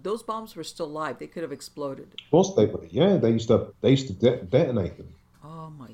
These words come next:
Speaker 1: God.
Speaker 2: It was a, it was a regular occurrence. They're still finding them now.
Speaker 1: That is hard. Um, you, you're absolutely right. Nobody that's lived in a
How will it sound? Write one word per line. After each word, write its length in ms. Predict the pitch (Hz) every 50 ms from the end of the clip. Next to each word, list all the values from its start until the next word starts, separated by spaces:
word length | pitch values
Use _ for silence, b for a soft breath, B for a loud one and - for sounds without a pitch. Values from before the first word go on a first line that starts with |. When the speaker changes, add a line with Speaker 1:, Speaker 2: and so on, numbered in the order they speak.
| _ _ -
Speaker 1:
God. 600 | - - - 90 - - - - - - - - _ _ _ _ _ _ _ -
Speaker 2:
It 160 | 135 131 131
was 160 | 127 117 110 117
a, 200 | 113 113 117 127
it 80 | 127
was 140 | 123 117 117
a 40 | 107
regular 600 | 101 104 107 117 131 151 160 147 139 127 123 117 110
occurrence. 380 | 110 - - 113 104 90 -
They're 160 | - 127 131
still 380 | 127 - - - 156 160 165 160
finding 500 | 160 - 123 117 113 110 107 104 95 90
them 160 | 90 87 90 95
now. 380 | 117 131 131 117 - - - - _ _ _ _ _ _ _ _ _ _ _ _ _ _ _ _ _ _ _ _ _ _ _ _ _ _ _ _ _ _ _ _ _
Speaker 1:
That 140 | 170 170 165
is 160 | 156 - -
hard. 220 | - - 156 151 - _ _ _ _ _ _ _ _ _ _ _ _ _ _ _ _ _ _ _ _ _ _ _ _ _ -
Um, 140 | 160 - -
you, 260 | - 160 170 180 196 -
you're 120 | 196 196
absolutely 440 | 202 214 - - 220 214 - - 196
right. 300 | 175 175 165 147 123 - - b b b b b b
Nobody 420 | 175 185 202 226 220 247 233 226 208
that's 340 | 190 160 - - - -
lived 540 | 165 156 156 165 175 180 180 - - - - - - - - - - _ _ - - _ _ _ _ - - _ - - - - - - - - -
in 160 | 175 160 156
a 140 | 151 143